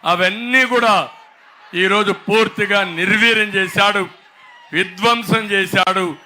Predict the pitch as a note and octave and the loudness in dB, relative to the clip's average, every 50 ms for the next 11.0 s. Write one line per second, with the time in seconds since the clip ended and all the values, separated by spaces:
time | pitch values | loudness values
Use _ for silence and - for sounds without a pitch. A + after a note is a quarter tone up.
0 | - _ _ - - - F3 F3+ F#3+ F#3 F3+ - F3 F3+ F#3+ G3 G3+ G3 F#3 C#3+ | -20 _ _ -20 -14 -8 -6 -2 -2 -2 -2 0 0 0 2 2 2 2 0 -2
1 | - F3 F#3 G3 G3 G3 G3 G3 F#3+ F#3 F3 F3+ F3+ F3+ F3+ F3 E3+ D#3 D#3 E3+ | -2 -2 -2 0 2 2 2 2 0 -2 -4 -4 -4 -2 0 -2 -2 -2 0 -2
2 | E3+ E3+ E3 E3 E3 D#3+ D#3+ D#3+ D#3 - - D3+ D3+ D#3 D3+ D3 C#3+ D3 C#3+ C#3 | 0 0 0 -2 -2 -2 -4 -4 -6 -6 -8 -6 -4 -4 -4 -4 -4 -4 -6 -6
3 | - - D#3+ D#3 D#3+ E3 D#3 C#3 A#2 - - - - - - - - - - - | -6 -8 -6 -2 2 2 2 2 -2 -6 -12 -20 -20 -20 -20 -20 -20 -20 -20 -20
4 | - - - - - - - - - F#3 A3 A#3+ B3 B3 B3 B3 B3+ C4+ - C4+ | -20 -20 -20 -20 -20 -20 -20 -12 -2 0 2 2 4 4 2 2 2 0 0 2
5 | C4+ C#4 C#4 C#4 C4+ C4+ - - C#4 C#4 C#4 C#4 C4+ C4 A#3+ G3 C#3+ A#2+ - - | 2 2 4 2 2 0 0 0 -2 0 2 2 2 2 2 0 -4 -12 -18 -20
6 | - _ - - _ _ _ _ _ - G3 G#3+ A#3+ B3+ C4+ C#4 C#4 C#4 C#4 C#4+ | -20 _ -20 -20 _ _ _ _ _ -2 0 2 2 4 2 2 4 4 4 4
7 | C#4+ C#4 C#4 C#4 C#4 C4+ C4+ C#4 C#4 C4+ C4+ C4 C4 C4+ C4+ C4+ C#4 C#4 C#4 C#4 | 4 4 4 2 2 2 2 4 2 2 2 2 2 2 2 2 2 2 2 0
8 | C#4 C4+ C#4 C4+ B3+ A3 E3+ C3+ - - - _ _ - - - - - _ _ | 0 0 0 2 2 2 0 -2 -6 -16 -20 _ _ -20 -20 -20 -20 -20 _ _
9 | _ - - A3 B3+ C4+ C#4+ C#4+ C#4+ C#4+ C#4+ C#4 C4+ C#4 C#4 C#4 C#4+ C#4 C#4 C#4 | _ -2 2 2 4 6 4 4 4 4 2 2 2 4 4 6 4 4 4 4
10 | C#4+ C#4+ C#4 C#4 C4 C4+ C4+ C#4 C#4 C#4 C#4+ C#4+ C#4+ C#4+ C#4+ C#4+ C#4 B3+ A3+ E3 | 2 4 4 2 2 2 2 2 4 4 2 2 4 4 4 4 2 2 0 -4